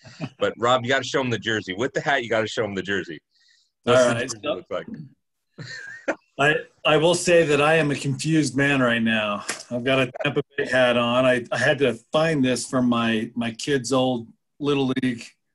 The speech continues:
Speaker 1: bucket that they have with all
Speaker 2: Yep.
Speaker 1: the league stuff in it. So I found the Tampa Bay hat. But one of my all-time favorite players in all of baseball is the great Jackie Robinson.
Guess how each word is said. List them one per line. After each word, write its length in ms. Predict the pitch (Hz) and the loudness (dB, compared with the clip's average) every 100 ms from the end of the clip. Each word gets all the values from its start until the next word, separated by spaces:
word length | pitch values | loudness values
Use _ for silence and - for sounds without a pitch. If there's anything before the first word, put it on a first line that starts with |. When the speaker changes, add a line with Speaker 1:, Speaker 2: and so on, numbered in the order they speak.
| _ - - _ _ - - - - | _ -20 -20 _ _ -18 -18 -14 -4
Speaker 1:
bucket 360 | 147 - 135 | -4 -2 -6
that 160 | 113 113 | -6 -6
they 160 | 117 104 | -4 -4
have 500 | 104 104 117 123 - _ _ _ | -6 -6 -6 -8 -14 _ _ _
with 160 | 113 123 | -6 0
all 140 | 127 | 2
Speaker 2:
Yep. 60 | 131 | 2
Speaker 1:
the 80 | 127 - _ _ 117 | 0 -6 _ _ -12
league 120 | 107 | -12
stuff 340 | - 113 104 | -6 -6 -6
in 160 | 110 113 | -4 -4
it. 100 | 143 | -4
So 160 | - | -2
I 80 | 117 | -2
found 360 | 113 131 131 127 | -2 -2 -2 -2
the 80 | - | -4
Tampa 320 | 127 120 120 - | -4 -4 -6 -8
Bay 140 | 113 104 | -8 -6
hat. 320 | 104 110 - _ _ _ _ _ _ _ _ _ _ | -8 -8 -10 _ _ _ _ _ _ _ _ _ _
But 80 | 127 | -2
one 120 | 135 | 2
of 20 | |
my 140 | 135 127 | 2 4
all-time 500 | 135 147 143 147 131 | 2 0 0 -2 0
favorite 320 | 135 127 123 | -2 -2 -4
players 680 | - 123 117 107 104 - - _ _ _ _ _ _ - | -4 -2 -2 -2 -6 -12 -16 _ _ _ _ _ _ -4
in 100 | 120 | 0
all 140 | 127 | 0
of 80 | 123 | 2
baseball 720 | 127 117 - 107 104 104 - - | 0 -2 -4 -6 -6 -6 -10 -10
is 120 | 113 | -8
the 80 | 113 | -8
great 600 | 107 120 127 147 - - - _ _ _ _ _ _ _ _ _ _ _ _ _ - _ _ - | -2 0 0 -2 -6 -10 -14 _ _ _ _ _ _ _ _ _ _ _ _ _ -20 _ _ -6
Jackie 340 | 143 131 135 | -2 -2 0
Robinson. 600 | 127 123 117 104 - 90 | 0 0 -2 -6 -10 -16